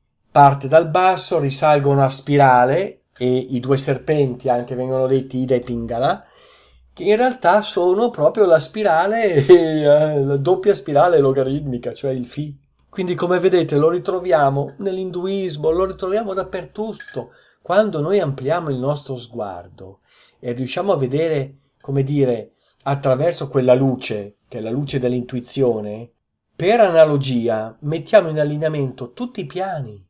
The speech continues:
e quindi anche tutte le conoscenze, tutte le varie tradizioni religiose, mistiche e non mistiche,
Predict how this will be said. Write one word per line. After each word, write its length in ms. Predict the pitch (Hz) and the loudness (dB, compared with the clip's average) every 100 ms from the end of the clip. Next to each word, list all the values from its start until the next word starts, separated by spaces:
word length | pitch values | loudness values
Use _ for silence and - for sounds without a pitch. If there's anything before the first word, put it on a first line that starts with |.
| _ _ | _ _
e 160 | - 190 | -6 -6
quindi 260 | 220 202 190 | -6 -6 -6
anche 340 | 190 185 160 | -6 -6 -10
tutte 600 | - 202 _ _ 196 180 | -10 -12 _ _ -2 -2
le 120 | 180 | -6
conoscenze, 960 | 160 175 156 143 180 170 139 - 123 113 _ _ _ _ | -8 -6 -6 -8 -12 -10 -12 -12 -14 -16 _ _ _ _
tutte 280 | 226 214 180 | -14 -2 0
le 100 | 175 | 2
varie 260 | 190 185 | 2 -2
tradizioni 680 | - 165 165 147 196 175 175 | -4 -8 -8 -6 -4 -2 -2
religiose, 880 | 165 165 139 156 175 160 127 120 120 | -2 -4 -2 0 0 -2 -4 -6 -6
mistiche 640 | 139 151 180 - 147 143 | -4 -4 -6 -8 -10 -8
e 40 | 147 | -8
non 180 | 156 | -6
mistiche, 800 | 147 160 175 - 135 127 120 123 | -8 -8 -10 -10 -12 -12 -14 -16